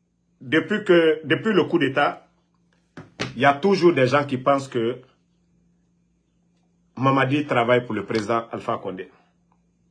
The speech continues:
Si moi, Damaro, je n'avais pas parlé avec le président Alpha Condé, peut-être qu'on pouvait avoir des doutes.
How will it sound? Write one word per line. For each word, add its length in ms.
Si 220
moi, 200
Damaro, 300
je 100
n'avais 200
pas 160
parlé 220
avec 200
le 120
président 260
Alpha 200
Condé, 300
peut-être 300
qu'on 140
pouvait 180
avoir 240
des 100
doutes. 440